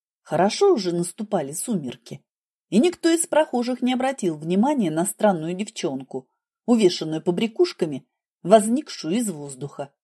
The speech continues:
«Чёрт бы подрал этого Хелварда!» сыпала я проклятиями.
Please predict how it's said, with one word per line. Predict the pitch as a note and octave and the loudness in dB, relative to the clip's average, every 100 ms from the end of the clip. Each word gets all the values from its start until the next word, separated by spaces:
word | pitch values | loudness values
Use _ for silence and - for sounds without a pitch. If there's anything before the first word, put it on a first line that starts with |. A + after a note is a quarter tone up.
| _ _ _ _ _ _ _ _ _ _ _ | _ _ _ _ _ _ _ _ _ _ _
«Чёрт | - A#3 A3 | -2 0 0
бы | A3 C4+ | 0 4
подрал | D4 A#3+ A#3+ G#3+ A3 | 4 4 2 2 0
этого | G#3+ G3+ F3+ | -4 -4 -6
Хелварда!» | - - A3 F3+ F3 F3 E3+ - _ _ _ _ _ | -8 -2 0 0 -2 -4 -6 -12 _ _ _ _ _
сыпала | - - G#3 D#3+ D#3+ | -6 2 2 4 4
я | E3 | 2
проклятиями. | D#3+ G3+ G#3 G3+ C#3 - D3 C#3+ C#3 | 4 4 4 0 -2 -8 -14 -14 -18